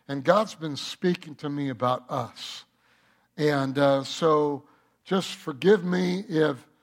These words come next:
<clears throat> I have a tendency today to jump from one thing to another. It's because what God's doing is he's speaking to us collectively and to individuals. You watching online, please listen.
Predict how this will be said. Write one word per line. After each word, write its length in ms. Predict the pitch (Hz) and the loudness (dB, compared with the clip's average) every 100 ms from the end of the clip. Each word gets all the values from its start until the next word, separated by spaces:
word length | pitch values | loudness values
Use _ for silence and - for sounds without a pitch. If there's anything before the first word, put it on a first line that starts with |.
| _ | _
<clears throat> 260 | _ _ | _ _
I 680 | 302 - 247 156 147 - 170 | -10 -2 -2 -2 -6 -2 2
have 120 | 190 | 2
a 60 | 151 | -2
tendency 540 | - 185 190 175 180 | -2 2 2 0 -4
today 540 | 147 151 147 180 165 147 | -6 -4 2 4 4 0
to 360 | 143 160 147 123 _ _ _ | -6 -6 -6 -6 _ _ _
jump 260 | 175 190 | 0 0
from 280 | 185 170 151 | 0 -8 -2
one 180 | 160 185 | 0 0
thing 320 | 180 185 175 | 0 -2 -2
to 160 | 147 143 | -2 -2
another. 480 | 143 165 156 131 123 - _ _ - | 0 0 0 -2 -6 -14 _ _ -6
It's 160 | 147 | -6
because 460 | 156 160 165 165 139 | -6 -4 2 2 2
what 220 | 165 151 | -4 0
God's 340 | 180 220 202 | 4 4 2
doing 360 | 127 180 190 165 | -2 0 0 -2
is 120 | 143 | -4
he's 180 | 147 147 | -8 -10
speaking 560 | - - 196 - 160 143 | -12 -4 -4 -4 -8 -10
to 280 | - 151 170 | -8 -8 -2
us 240 | 160 151 | -2 -2
collectively 840 | - 147 156 175 - 135 135 131 127 _ _ _ | -6 -4 -2 -2 -6 -10 -6 -6 -8 _ _ _
and 240 | 165 165 | 0 0
to 80 | 160 | -2
individuals. 880 | 180 156 147 135 147 156 143 139 - - _ _ | -6 -4 -4 -4 -8 -8 -14 -16 -20 -20 _ _
You 200 | 135 139 | -8 -4
watching 460 | 160 165 165 - 170 | 2 4 2 -2 -2
online, 500 | 165 165 180 170 147 | 0 2 2 2 0
please 340 | - 170 156 | -6 -8 -8
listen. 460 | 143 170 - 131 107 | -6 -6 -6 -12 -16